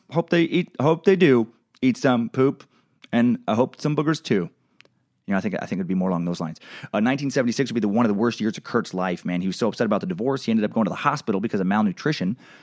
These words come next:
Uh, this might have been the first sign of a stomach condition that would plague and haunt him for the rest of his life, or, uh, he might have just been so emotionally upset he couldn't keep his food down. Uh, three months after the divorce,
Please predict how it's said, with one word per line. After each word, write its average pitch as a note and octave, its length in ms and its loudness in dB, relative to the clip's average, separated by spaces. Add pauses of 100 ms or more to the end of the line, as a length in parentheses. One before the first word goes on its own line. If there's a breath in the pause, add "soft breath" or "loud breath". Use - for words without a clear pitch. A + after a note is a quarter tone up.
(520 loud breath)
Uh, - 60 -6
this G2 120 -4
might G3+ 100 2
have G#3+ 80 -2
been F#3 80 2
the C#3 60 -2
first B2+ 220 -2
sign A#2+ 180 0
of G#2+ 60 -4
a - 40 -4
stomach C3+ 340 -2
condition F#2+ 400 0
that F2 80 2
would - 140 -10
plague G#2+ 300 0
and F#2 80 -2
haunt G2+ 240 0
him G2 180 -2
for F#2 80 -4
the E2+ 80 -4
rest G2+ 260 -2
of F2+ 60 -6
his E2+ 140 -8
life, F#2+ 300 -2 (180)
or, D3+ 680 2
uh, G#2 280 0
he A2 120 -4
might C3 180 0
have G#3+ 80 2
just A2 120 -8
been G2+ 140 0
so G2 240 0
emotionally G#2 500 0
upset A2 280 0
he F#2 60 0
couldn't F#2+ 220 0
keep G2+ 140 -2
his - 80 -14
food G#2+ 220 2
down. - 220 -10 (500 loud breath)
Uh, D2+ 240 -6
three B2+ 200 -4
months B2 200 0
after A#2+ 200 -2
the F#2+ 60 -4
divorce, F2+ 420 -4